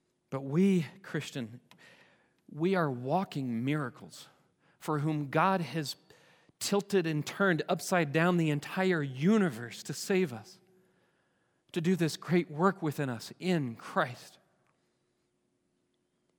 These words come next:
We can lean hard on the promise that sin will have no dominion, no lordship over us, verse fourteen.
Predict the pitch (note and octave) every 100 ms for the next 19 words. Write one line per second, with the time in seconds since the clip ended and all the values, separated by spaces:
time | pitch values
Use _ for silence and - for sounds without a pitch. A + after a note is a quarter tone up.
0 | _ - E3 D#3+ F3 E3 - - G3 F#3+
1 | E3+ D#3 - F3 F3 C#3+ C#3+ - - F#3
2 | F3 C#3+ C3+ F#3+ G#3 E3 - F3+ E3 C3+
3 | D#3+ F#3 E3+ E3 E3+ D#3 A#2+ A2 - -
4 | C#3+ F3+ A3 G3+ F#3 F#3 F3 - E3 -
5 | D#3 C#3+ A2+ A2+ - C#3 C3 D3 B2 -
6 | A#2 G#2